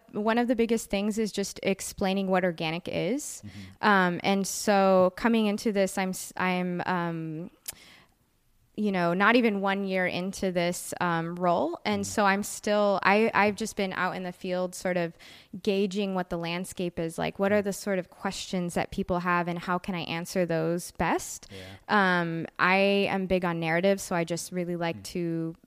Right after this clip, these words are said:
Speaker 1: tell the farmers stories and, um, draw a picture of what, uh, you know, organic practices look like,
Speaker 2: Yeah.
Speaker 1: um, you know, talking about things like soil health. Um, but then, um, also uh, just doing the, the events, um, it,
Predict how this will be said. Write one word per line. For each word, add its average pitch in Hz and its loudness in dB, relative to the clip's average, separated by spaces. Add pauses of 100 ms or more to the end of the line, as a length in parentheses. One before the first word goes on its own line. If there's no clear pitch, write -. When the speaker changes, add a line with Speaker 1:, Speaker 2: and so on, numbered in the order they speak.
(180)
Speaker 1:
tell 165 0
the 170 0
farmers 185 -4
stories 175 -2
and, 165 -4
um, 156 -4
draw 170 0
a 170 0
picture - -2
of 170 0
what, 160 -2 (120)
uh, - -2
you 170 -2
know, 160 -2
organic 165 -4
practices 170 -10
look 185 -10
like, - -8 (260)
Speaker 2:
Yeah. 160 -2
Speaker 1:
um, 160 -4
you 175 -2
know, 165 -2
talking 185 -4
about 180 -2
things 165 -6
like - -8
soil 165 -2
health. 175 -2 (480)
Um, 180 -2 (100)
but 208 0
then, 185 -2
um, 165 -2 (320)
also 196 2 (640)
uh, 170 0
just 175 -8
doing 208 2
the, 190 0 (480)
the 214 4
events, 254 4
um, 185 4
it, - -6